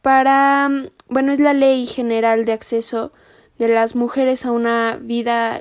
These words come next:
Libre de Violencia, la cual es muy importante para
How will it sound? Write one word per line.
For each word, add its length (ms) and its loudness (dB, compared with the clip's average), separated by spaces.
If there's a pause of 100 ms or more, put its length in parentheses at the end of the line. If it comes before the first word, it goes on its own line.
Libre 400 -2
de 120 0
Violencia, 640 -6 (640)
la 120 -4
cual 240 0
es 180 2
muy 320 4
importante 800 0
para 760 -4